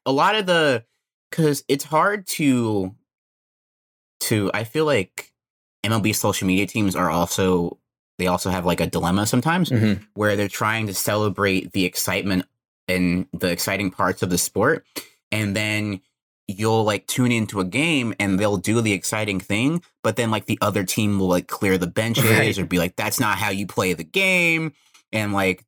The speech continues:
Speaker 1: the, the whole Tim Anderson thing, you know, Carlos Gomez has some of my favorite bat flips, and then they
Speaker 2: Mm-hmm.
Speaker 1: start bench clearing brawls. And it's like the whole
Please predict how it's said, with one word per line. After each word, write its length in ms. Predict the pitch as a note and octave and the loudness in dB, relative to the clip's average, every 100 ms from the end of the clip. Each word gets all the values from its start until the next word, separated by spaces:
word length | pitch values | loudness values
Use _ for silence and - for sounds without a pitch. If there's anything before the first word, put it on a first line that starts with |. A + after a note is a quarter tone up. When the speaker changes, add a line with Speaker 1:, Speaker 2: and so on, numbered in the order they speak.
| - | 0
Speaker 1:
the, 160 | G#2+ | 0
the 140 | F#2+ A#2+ | 2 2
whole 180 | D#3+ | 2
Tim 220 | C3+ D3 B2 | 2 0 0
Anderson 400 | C3 C3 C#3 B2+ | 0 0 -2 -2
thing, 360 | - C3 B2+ | 0 0 0
you 80 | A#2+ | 0
know, 200 | G#2+ F#2 | 2 0
Carlos 480 | F2+ - A#2+ A#2 G#2+ | -2 -2 0 2 0
Gomez 420 | - A2 A2+ G#2+ | 0 0 0 0
has 140 | A2 F#2+ | -2 0
some 100 | A2 | 0
of 60 | |
my 140 | G#2 G2 | 0 -2
favorite 480 | - G#2 G#2 G2 - | -2 0 2 0 -2
bat 240 | - G#2+ - | -4 -4 -2
flips, 280 | A2+ F#2+ | -2 -2
and 80 | F#2 | 0
then 120 | F#2 | 2
they 100 | F#2 | 4
Speaker 2:
Mm-hmm. 80 | A2+ G#2+ | 4 4
Speaker 1:
start 280 | G2+ G2+ - _ | 2 0 -4 _
bench 200 | G#2+ G2+ | -4 -4
clearing 360 | - A2 G#2 F#2+ | -2 -2 0 0
brawls. 480 | G2 G2 G2+ G2+ - _ - - - _ | 2 2 2 -2 -8 _ -12 -12 -14 _
And 140 | G#2+ G#2 | -2 -2
it's 200 | G#2 A#2 | -2 0
like 360 | G#2+ G2 - _ _ _ _ | 2 2 0 _ _ _ _
the 200 | - A2+ | -6 -4
whole 680 | G#2+ B2 B2+ A#2+ A2+ A2 F2+ | -2 0 4 4 4 2 -2